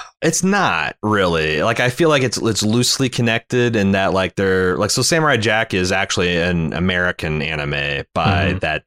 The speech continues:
Speaker 1: uh, Gennady, uh, Tartakovsky guy who did, uh, the Clone Wars. He did that, is it
Speaker 2: Oh, okay.
Speaker 1: Primal? That I really liked a couple of years ago about the, speaking of Cro-Magnon man that teams up with the T-Rex to get the, to get revenge.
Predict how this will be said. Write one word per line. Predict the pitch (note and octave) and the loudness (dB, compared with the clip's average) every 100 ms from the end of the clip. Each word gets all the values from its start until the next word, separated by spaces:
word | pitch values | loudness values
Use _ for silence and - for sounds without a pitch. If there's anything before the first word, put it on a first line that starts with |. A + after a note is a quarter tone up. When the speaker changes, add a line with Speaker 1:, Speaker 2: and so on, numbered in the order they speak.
| - | -6
Speaker 1:
uh, | D2+ | -6
Gennady, | D#2 F2 F2 E2 E2 E2 D#2 | -4 -4 -2 -2 -2 -2 -2
uh, | D2 C#2+ C#2 | -4 -4 -6
Tartakovsky | - F#2 - E2+ - F#2 F2 - G#2+ G2+ | -4 -4 -4 -6 -4 -2 -2 -4 -2 -2
guy | G2+ G2 G2+ G2+ | 0 0 0 0
who | G2+ | -2
did, | E2+ F2 E2+ E2 D#2 | -2 -2 -2 -2 -2
uh, | D#2 D2+ D2+ | -4 -2 -4
the | - | -4
Clone | C3 A#2 A2+ | -2 0 0
Wars. | A2 G#2+ G#2 G2+ | 2 2 2 0
He | G2 | -2
did | E2 F#2 F2 D#2+ | -4 -2 -2 -2
that, | F2 E2+ E2 - _ _ _ _ | -2 -2 -4 -10 _ _ _ _
is | - | -4
it | C3 | 0
Speaker 2:
Oh, | |
okay. | A#2+ | 2
Speaker 1:
Primal? | C#3 E3+ G3 G#3 G3+ _ _ _ - | 2 2 2 2 0 _ _ _ -4
That | G#2+ | 0
I | |
really | G#2 C3 C3 | 2 2 2
liked | B2 B2 A#2 | 2 0 -2
a | |
couple | B2+ B2 | -4 0
of | |
years | A#2 A#2 | 0 0
ago | A#2 A#2 A#2 | 0 2 2
about | G#2 G2+ F#2+ | 2 0 -2
the, | - F2+ | 0 0
speaking | - A2+ G2+ | 0 -2 -2
of | |
Cro-Magnon | - G#2+ F#2+ G2 F#2 E2 E2 E2 | -2 0 0 -2 -2 -2 -2 -2
man | D#2+ D#2+ E2 F2 _ _ _ - | -2 -2 -4 -6 _ _ _ -6
that | F2+ | -4
teams | A2+ G2 F#2+ | -2 0 0
up | - | -4
with | |
the | - | -8
T-Rex | - G#2 F#2+ F#2 - - | -4 -2 0 -2 -2 -4
to | E2+ | -2
get | F#2 E2+ C#2+ | -2 -2 -4
the, | E2+ D#2 | -6 -4
to | - F2+ | -6 -6
get | F#2+ | -4
revenge. | F2 F2 F2+ F2+ | -4 -2 -2 -4